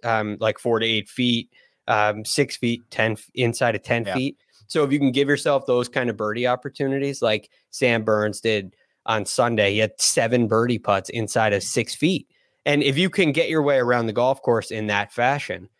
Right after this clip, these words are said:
Speaker 1: and you can avoid the desert and avoid mistakes,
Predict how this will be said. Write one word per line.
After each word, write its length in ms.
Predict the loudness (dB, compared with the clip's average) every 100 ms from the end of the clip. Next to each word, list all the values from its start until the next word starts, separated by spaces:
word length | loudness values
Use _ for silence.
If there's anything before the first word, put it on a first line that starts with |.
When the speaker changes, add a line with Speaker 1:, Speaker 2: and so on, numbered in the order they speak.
| _ _ _
Speaker 1:
and 240 | 0 2 2
you 60 |
can 180 | 2 0
avoid 300 | 2 0 0
the 60 | 0
desert 460 | 0 0 0 0
and 120 | -2
avoid 460 | -2 0 0 0 -4
mistakes, 760 | -10 -8 -2 2 2 0 -6